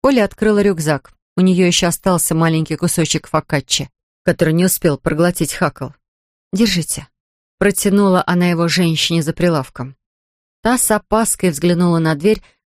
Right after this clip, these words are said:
затем отправила его в рот. И от души восхитилась. «Боже, ну и объедение! Как же я скучаю по настоящему хлебу!»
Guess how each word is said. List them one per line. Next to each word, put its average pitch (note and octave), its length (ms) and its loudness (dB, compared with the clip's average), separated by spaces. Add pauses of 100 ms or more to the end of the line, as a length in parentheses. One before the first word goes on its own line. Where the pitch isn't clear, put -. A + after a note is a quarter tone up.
затем F#3+ 360 0
отправила G3 540 0
его G#3 240 2
в F3+ 60 2
рот. D3+ 280 -2 (680)
И F#3 80 4
от F3 260 0
души E3 460 2
восхитилась. C#3+ 880 -2 (580)
«Боже, D#3+ 540 2
ну E3 140 2
и F3 100 4
объедение! D#3 720 0 (520)
Как - 240 0
же E3 80 0
я E3 40 -2
скучаю F3 400 0
по - 120 -6
настоящему E3 680 0
хлебу!» G#3+ 640 0